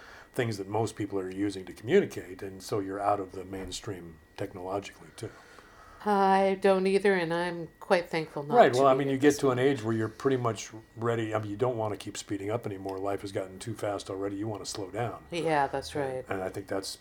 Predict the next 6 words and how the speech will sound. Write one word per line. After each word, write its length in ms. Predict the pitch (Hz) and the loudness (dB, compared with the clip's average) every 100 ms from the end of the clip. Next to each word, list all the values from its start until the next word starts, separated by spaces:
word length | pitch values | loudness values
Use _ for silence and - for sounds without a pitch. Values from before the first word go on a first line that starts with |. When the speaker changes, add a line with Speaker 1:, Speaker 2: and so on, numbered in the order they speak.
| - | -2
Speaker 1:
perfectly 420 | 123 98 104 95 | -2 -2 -6 -8
fine, 840 | - - 131 120 107 90 - - - - - - - - | -10 -2 0 2 -2 -6 -14 -18 -20 -20 -20 -20 -20 -2
but, 300 | 113 101 - - _ | 4 4 2 -18 _
<clears throat> 220 | - - | -12 -8
you 80 | - 233 202 | -6 -2 -2
know, 120 | 104 | -4